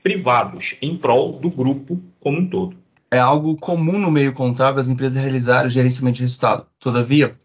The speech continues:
Speaker 2: há uma linha tênue entre movimentos oportunistas dos gestores e a realidade da informação contábil.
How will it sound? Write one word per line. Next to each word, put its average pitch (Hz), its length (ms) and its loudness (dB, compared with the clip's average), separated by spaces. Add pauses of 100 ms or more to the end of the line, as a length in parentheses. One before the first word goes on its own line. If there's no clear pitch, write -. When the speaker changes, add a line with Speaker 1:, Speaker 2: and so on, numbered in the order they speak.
(120)
Speaker 2:
há 127 80 2
uma 139 100 4
linha 156 200 6
tênue 143 500 2 (180)
entre 123 240 2
movimentos 135 480 2
oportunistas 156 840 0 (220)
dos 127 120 4
gestores 123 580 0
e 160 80 2
a 151 40 4
realidade 143 400 4
da 151 60 4
informação 160 400 0
contábil. 170 400 -2